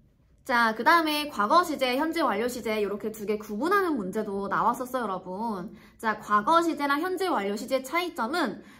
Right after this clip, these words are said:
과거 시제는 과거 시점에 했다는 것만 알려주는 거. 그 다음에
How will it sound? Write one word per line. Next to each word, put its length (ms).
과거 320
시제는 680
과거 400
시점에 440
했다는 600
것만 300
알려주는 680
거. 260
그 100
다음에 600